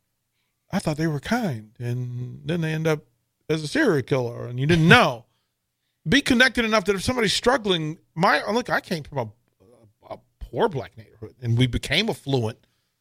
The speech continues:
through work and through working for the government over several generations, but they didn't have money. They became government workers and then stayed in it. And then, you know, my grandmother was the first government worker,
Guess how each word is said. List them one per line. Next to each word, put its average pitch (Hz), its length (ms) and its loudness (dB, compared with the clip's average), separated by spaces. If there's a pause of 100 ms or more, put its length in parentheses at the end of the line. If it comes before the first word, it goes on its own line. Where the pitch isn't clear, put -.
(280)
through 151 180 2
work 135 400 2
and 117 140 -8
through 131 200 -2
working 127 380 0
for 135 120 -4
the 127 60 0
government 135 380 2
over 120 260 -4
several 139 380 0
generations, 120 840 -2
but - 240 -2 (680)
they - 120 0
didn't 220 160 -4
have 101 140 -12 (100)
money. 135 340 -10 (1300)
They 131 100 0
became 147 300 0
government 151 420 4
workers 147 480 -2
and 139 100 0
then 131 140 0
stayed 135 380 2
in 135 160 4
it. 165 180 0
And 131 220 0
then, 127 640 2
you 131 120 2
know, 123 60 2
my 120 160 0
grandmother 139 720 2
was 131 180 2
the 131 120 -2
first 139 400 0
government 135 380 2
worker, 135 600 0